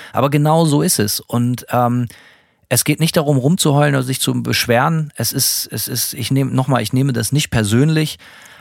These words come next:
aber vielleicht hilft es so ein bisschen dabei, den Leuten zumindest zu verstehen, warum Bands gerade einfach so dermaßen in den Arsch gekniffen sind.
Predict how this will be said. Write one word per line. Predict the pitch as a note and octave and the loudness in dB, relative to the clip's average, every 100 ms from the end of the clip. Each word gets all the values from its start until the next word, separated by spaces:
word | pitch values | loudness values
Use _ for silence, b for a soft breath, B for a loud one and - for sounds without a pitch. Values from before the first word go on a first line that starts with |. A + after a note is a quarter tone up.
| - | -4
aber | B2+ | -2
vielleicht | B2 C3+ D3 - | 0 -2 -2 0
hilft | E3 - | 0 0
es | C#3 | 0
so | B2 | 0
ein | |
bisschen | A#2 - C#3 | 0 -2 0
dabei, | B2 A2 A#2+ B2 | 0 0 2 0
den | A#2 B2 | -2 -2
Leuten | A#2+ C3 C3+ | 2 0 0
zumindest | - B2+ C3+ - | -2 -2 -2 -4
zu | - | -6
verstehen, | A#2 A2+ - C3+ D3 A#2+ | -4 -2 0 0 0 0
warum | A#2 G#2 C#3 C#3 | 0 0 -2 0
Bands | B2 B2 C3+ - _ - - | 0 0 -4 -8 _ -20 -8
gerade | A2+ A#2+ C3 - | -2 0 -2 -4
einfach | B2 A#2+ G#2+ | -6 -4 -4
so | G#2+ C3+ D#3+ | 0 0 0
dermaßen | B2+ A#2 A#2 B2 - B2 | -2 -2 0 0 -2 -4
in | |
den | A2+ | -4
Arsch | G#2 C3+ | -4 -4
gekniffen | - A#2+ - G#2+ G#2 G#2 | -4 -6 -6 -6 -8 -10
sind. | G#2 G#2 | -6 -8